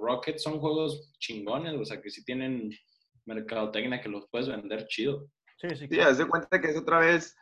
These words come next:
Speaker 3: Navidad, los juegos de Navidad, que son los más llamativos,
Speaker 1: Sí.
Speaker 3: haz de cuenta. O sea, es una cartelera muy buena, la verdad.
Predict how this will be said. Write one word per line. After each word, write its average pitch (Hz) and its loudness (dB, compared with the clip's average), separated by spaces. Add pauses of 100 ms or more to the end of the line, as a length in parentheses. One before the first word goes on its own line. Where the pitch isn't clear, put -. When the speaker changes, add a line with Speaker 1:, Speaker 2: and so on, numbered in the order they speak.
(100)
Speaker 3:
Navidad, 120 4
los 110 2
juegos 131 2
de 127 2
Navidad, 107 4
que 110 -2
son 110 -2
los 113 -2
más 110 2
llamativos, 107 0
Speaker 1:
Sí. 87 -10
Speaker 3:
haz 92 -6
de 107 -10
cuenta. - -6 (440)
O 95 2
sea, 90 6
es - -8
una 120 0
cartelera 113 6
muy 117 2
buena, 101 6
la 82 2
verdad. 82 0